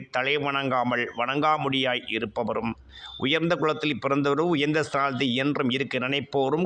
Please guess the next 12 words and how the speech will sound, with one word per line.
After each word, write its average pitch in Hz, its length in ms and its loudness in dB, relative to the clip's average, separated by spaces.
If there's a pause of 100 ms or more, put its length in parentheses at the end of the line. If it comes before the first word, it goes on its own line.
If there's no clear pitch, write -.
(120)
கருணைக்கண் 156 580 0 (120)
படைப்போரும், 117 800 0 (400)
தானும் 135 340 2
வாழ்ந்து 131 340 2 (520)
மற்றவரை 180 500 2
வாழ 151 140 4
வைக்கும் 151 360 0 (120)
சாதுரியம் 180 720 4
படைத்த 135 420 0 (580)
தனுர் 175 380 4
ராசியில் 143 440 2
உரித்த 131 680 -2